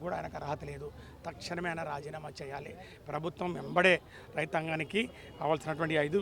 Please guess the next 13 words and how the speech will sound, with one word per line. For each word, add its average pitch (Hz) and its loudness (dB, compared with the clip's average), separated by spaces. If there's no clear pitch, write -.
డిమాండ్లు 156 0
నెరవేర్చేంత 160 4
వరకు 175 -2
మేము 165 -6
పోరాటం 156 -4
చేస్తాం. 285 4
ఈ 202 6
యొక్క 190 2
ప్రభుత్వం 170 0
మెడలు 185 6
వంచైనా 180 6
కూడా 233 8
రైతుల 180 4